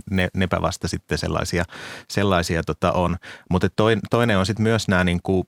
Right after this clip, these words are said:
päätöksenteon rakenteisiin vaikuttaminen, se, että, että me saatais tällaista, niin kun, ylisukupolvista oikeudenmukaisuutta tuotua sinne. Elikkä, eli päätöksissä pitäisi ottaa huomioon paremmin sekä, niin kuin, nuoret, mut myös, niin kuin, tulevat, ää,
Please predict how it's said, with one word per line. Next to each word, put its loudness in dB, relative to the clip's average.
päätöksenteon 0
rakenteisiin 0
vaikuttaminen, 0
se, 2
että, -2
että -2
me 0
saatais 2
tällaista, 0
niin 0
kun, -4
ylisukupolvista 0
oikeudenmukaisuutta 0
tuotua 0
sinne. -4
Elikkä, 0
eli 2
päätöksissä -2
pitäisi 0
ottaa 0
huomioon 2
paremmin 2
sekä, -2
niin -4
kuin, 0
nuoret, 4
mut -2
myös, 0
niin 0
kuin, -2
tulevat, 2
ää, 2